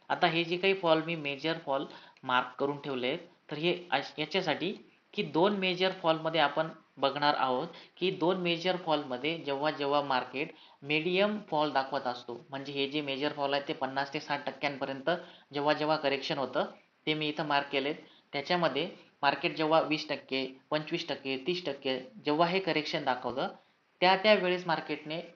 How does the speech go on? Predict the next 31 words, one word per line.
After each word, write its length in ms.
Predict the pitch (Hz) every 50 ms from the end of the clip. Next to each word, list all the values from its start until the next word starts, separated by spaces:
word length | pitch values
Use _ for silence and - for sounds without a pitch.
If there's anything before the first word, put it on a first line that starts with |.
| 135
जेव्हा 260 | 131 139 143 156 156
रिकव्हरी 440 | 147 139 135 135 - 156 151 175 185
दाखवली, 440 | 165 160 143 143 - 135 127 131 147
तेव्हा 220 | - 151 151 160
काय 220 | 156 - 156 160 165
रिॲक्शन्स 400 | 156 147 139 - - 147 139 131
दिले, 240 | 123 123 117 110 110 - - _ _ _ _ -
मार्केट 360 | 139 175 - - 180 165 147
जेव्हा 300 | 156 151 147 151 160 151
रिकव्हर 380 | 143 135 - - 147 151 156 156
होऊन 360 | 143 139 131 127 127 156 170 165 - - - - -
all 140 | 135 143 143 139 -
time 160 | 160 165 165
हायला 320 | 156 147 143 135 139 143 143
गेलं, 300 | 131 120 117 117 131 160 - - - _ _ _ -
तेव्हा 180 | 151 151 165 175
मार्केटने 520 | 170 151 143 131 - - 139 139 156 160
काय 280 | 160 - 143 143 151 151
रिॲक्शन 440 | 143 139 135 131 135 - 147 139 123
दाखवली, 420 | 123 120 120 - 123 127 156 180 - - - - _ -
हे 60 | - 170
आपण 320 | 160 143 - - 143 139
आज 160 | 135 131 127
बघणार 340 | 123 127 127 127 135 131 123
आहोत 220 | 120 123 160 202 - - _ _ -
आणि 140 | 143 143 147
त्याच्यावरून 520 | 143 147 143 - 156 147 147 151 175 165
एक 240 | 170 202 196 - -
कन्क्लुजन 420 | 151 143 127 - 135 135 127 131 127
काढणार 340 | - 120 117 117 117 113
आहोत. 140 | 110 113 117